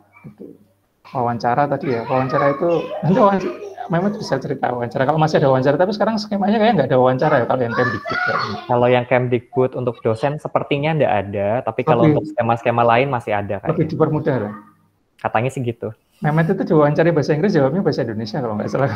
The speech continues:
Speaker 2: Wah, menarik nih.
Speaker 1: Karena dia, saya kan dosen bahasa Indonesia, gitu. Dia bilang kayak gitu.
Speaker 2: <laughs> Oke.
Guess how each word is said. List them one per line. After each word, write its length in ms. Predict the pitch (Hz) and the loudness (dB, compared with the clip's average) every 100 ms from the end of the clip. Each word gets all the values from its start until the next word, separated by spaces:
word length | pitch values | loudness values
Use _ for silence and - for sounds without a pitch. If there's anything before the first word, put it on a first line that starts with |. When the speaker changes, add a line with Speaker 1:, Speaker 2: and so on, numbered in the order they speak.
| - - - - - - 147 | -6 -12 -12 -12 -14 -4 4
Speaker 2:
Wah, 560 | 156 147 135 131 123 | 4 6 4 2 -2
menarik 340 | 123 127 131 139 | 0 0 0 -2
nih. 120 | 131 127 _ _ _ 180 - 190 - | -10 -12 _ _ _ -12 -12 -16 -6
Speaker 1:
Karena 240 | 208 170 | 0 2
dia, 160 | - 208 | 2 2
saya 160 | 208 180 | 4 2
kan 80 | - | 2
dosen 240 | - - 160 | 0 0 0
bahasa 240 | 156 - | -2 -4
Indonesia, 480 | 120 117 190 - 120 127 | -6 -6 -6 -4 -6 -6
gitu. 160 | - - _ _ | -16 -20 _ _
Dia 100 | 135 | -8
bilang 160 | 120 107 | -6 -8
kayak 160 | - | -10
gitu. 200 | - 113 - 160 | -12 -18 -8 -6
Speaker 2:
<laughs> 180 | - 170 | -2 -2
Oke. 300 | 170 180 175 | -2 -2 0